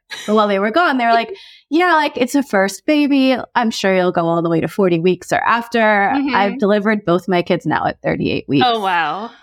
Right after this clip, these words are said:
Speaker 1: So, <laughs> like, lesson learned. And, like, again, I'm, uh, we were not upset about it, but it did mean, like, they had to receive the news. I think my sister-in-law ended up calling their hotel, and they heard many hours later, which
Speaker 2: Oh, wow.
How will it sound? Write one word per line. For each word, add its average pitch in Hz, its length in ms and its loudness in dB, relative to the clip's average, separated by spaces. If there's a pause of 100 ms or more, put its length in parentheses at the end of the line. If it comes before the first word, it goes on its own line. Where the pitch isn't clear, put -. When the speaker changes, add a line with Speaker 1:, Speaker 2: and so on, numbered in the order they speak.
(120)
Speaker 1:
So, 240 600 0 (220)
<laughs> - 220 -8
like, 277 120 0
lesson 294 360 2
learned. 226 260 0
And, 240 140 2
like, 269 140 0
again, 254 260 0
I'm, 196 200 -4
uh, 185 140 0
we 208 160 0
were 202 140 2
not 190 240 2
upset 190 280 -2
about 180 220 0
it, 180 140 -2
but 185 120 2
it 190 140 0
did 226 180 0
mean, 196 300 0
like, 170 380 -4 (400)
they 233 160 2
had 226 220 2
to 226 80 2
receive 220 420 0
the 202 100 2
news. 185 420 0 (380)
I 214 80 0
think 220 180 0
my 190 120 0
sister-in-law 196 580 0
ended 175 200 2
up - 80 -6
calling 180 300 0
their 170 120 0
hotel, - 460 -2
and 175 180 0
they 170 80 0
heard 175 280 0
many 175 280 0
hours 170 360 0
later, 123 460 0
which 311 240 0
Speaker 2:
Oh, 220 160 0
wow. 196 540 -8